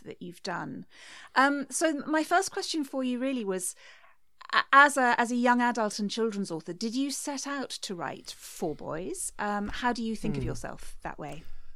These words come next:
Speaker 2: Oh, it's, it's a quite complicated story, the, the, the origin <laughs> myth of, of McGowan, the writer, that I, the very first book I, I wrote, this book called Hellbent.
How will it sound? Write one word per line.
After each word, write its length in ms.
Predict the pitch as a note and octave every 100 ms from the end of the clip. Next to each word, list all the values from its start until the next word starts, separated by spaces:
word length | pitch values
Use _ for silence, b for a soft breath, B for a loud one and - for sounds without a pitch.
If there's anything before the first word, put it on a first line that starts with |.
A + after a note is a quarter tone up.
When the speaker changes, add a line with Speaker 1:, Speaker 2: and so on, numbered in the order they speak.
| -
Speaker 2:
Oh, 120 | - -
it's, 140 | -
it's 140 | - -
a 40 |
quite 360 | - - A#3+ - - - -
complicated 580 | - - F#3+ E3+ D#3+ C#3+
story, 400 | - F#3 F3 C3+
the, 120 | B2
the, 160 | C3+ C3+
the 260 | C#3 C3 C3
origin 520 | D3 C#3+ D3+ C3+ D3 -
<laughs> 360 | F#3+ E3+ - F#3+
myth 300 | D#3+ C#3+ -
of, 160 | C3+ -
of 120 | A#2+
McGowan, 440 | B2+ C3 C#3 B2+
the 80 | C3
writer, 320 | C#3 C#3+ -
that 140 | A#2+ B2
I, 160 | C#3+
the 300 | C#3 - -
very 180 | E3+ G3+
first 220 | G3 F#3
book 200 | F3+ -
I, 60 | D3
I 160 | - C#3
wrote, 340 | D3 C#3 C3
this 160 | A#2 -
book 160 | C3
called 200 | - C3
Hellbent. 580 | C#3+ C3+ A#2 G2+ -